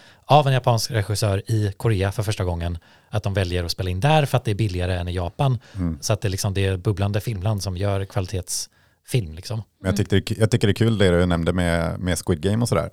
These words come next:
Speaker 2: Eh, för Decision to Leave, ehm, som ju går på bio nu i Sverige, eh, den såg jag liksom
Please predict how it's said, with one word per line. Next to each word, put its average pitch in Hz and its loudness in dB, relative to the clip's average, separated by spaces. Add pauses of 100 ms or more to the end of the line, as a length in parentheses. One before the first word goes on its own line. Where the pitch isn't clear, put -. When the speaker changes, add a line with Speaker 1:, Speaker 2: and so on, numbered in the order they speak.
(100)
Speaker 2:
Eh, 85 -2
för 85 2
Decision 80 -2
to 87 -2
Leave, 104 0 (340)
ehm, 87 -2
som 82 -4
ju 78 -4
går - 2
på 85 -6
bio 87 0
nu 90 0
i 82 -2
Sverige, 85 -2 (720)
eh, 82 -2 (500)
den 101 2
såg 85 2
jag 80 -2
liksom 80 -6